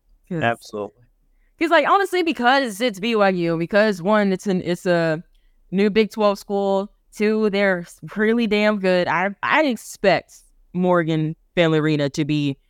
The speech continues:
Speaker 1: absolutely jumping, absolutely popping. Does not matter what the end result is gonna be, because you better hope that this,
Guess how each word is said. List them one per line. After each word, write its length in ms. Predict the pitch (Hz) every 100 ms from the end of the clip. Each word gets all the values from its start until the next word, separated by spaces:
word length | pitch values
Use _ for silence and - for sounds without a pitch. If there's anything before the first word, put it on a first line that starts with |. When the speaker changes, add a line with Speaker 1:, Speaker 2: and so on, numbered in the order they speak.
| _ -
Speaker 1:
absolutely 480 | 165 151 170 139 156
jumping, 460 | 151 156 151 151
absolutely 500 | - 151 - 151 135
popping. 460 | 151 165 151 151 147 - _ _ _ _
Does 140 | 196 277
not 180 | 285 277
matter 320 | 269 254 220
what 300 | 175 240 -
the 140 | 175
end 120 | 180
result 300 | 165 160 156 -
is 120 | 160
gonna 180 | 165 156
be, 240 | 147 131 - _ _
because 520 | 196 226 208 185 -
you 480 | 196 240 359 370 320 214
better 340 | 180 269 247
hope 320 | 208 185 151 -
that 200 | 214 -
this, 440 | 294 - - -